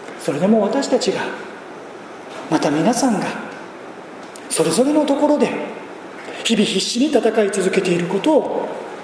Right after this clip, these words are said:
主はご存じでいてくださっています。そしてそんな私たちを、その私たちの信仰をなお励まし、主は後押ししてくださいます。どんなふうに？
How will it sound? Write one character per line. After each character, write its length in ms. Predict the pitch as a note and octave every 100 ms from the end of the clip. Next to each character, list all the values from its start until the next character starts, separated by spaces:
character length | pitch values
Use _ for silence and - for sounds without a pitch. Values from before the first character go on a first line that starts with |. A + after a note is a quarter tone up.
| - -
主 180 | - E3+
は 260 | C#3+ C3 - - -
ご 100 | F3+
存 200 | E3 D#3+
じ 200 | C#3 -
で 80 | C#3+
い 20 |
て 220 | C3+ B3+ C#4+ - - -
く 100 | -
だ 80 |
さ 140 | - B3
っ 100 | -
て 80 | A#3+
い 60 |
ま 100 | A#3
す。 340 | A#3 - - - - - - - - - - - - - - - - - - - - - - - - -
そ 120 | -
し 100 | E3+
て 60 | -
そ 160 | - F#3
ん 80 |
な 100 | G3+
私 280 | G3 G3+ A#3
た 120 | B3
ち 200 | A3 A#3+
を、 240 | B3 F#3+ - - - - - - - -
そ 140 | G#3
の 140 | C4+
私 260 | C4 C#4 D4
た 100 | C4
ち 120 | -
の 100 | F3+
信 340 | - - B3+ B3
仰 140 | B3
を 380 | A#3+ C4 D4 - - - - -
な 120 | F3+ E3
お 100 | E3
励 240 | E3+ G3+
ま 120 | B3+
し、 300 | - - - - - - - -
主 200 | - -
は 360 | - D3+ - - - - -
後 280 | - D#4+
押 100 | D#4+
し 100 | -
し 160 | G#3 -
て 300 | A#3+ B3 -
く 80 | -
だ 100 | F3
さ 160 | - B3
い 40 |
ま 140 | A#3+
す。 260 | A3+ - - - - - - - -
ど 100 | E4+
ん 120 | E4+
な 60 | B3
ふ 140 | -
う 40 | D3
に？ 160 | A2+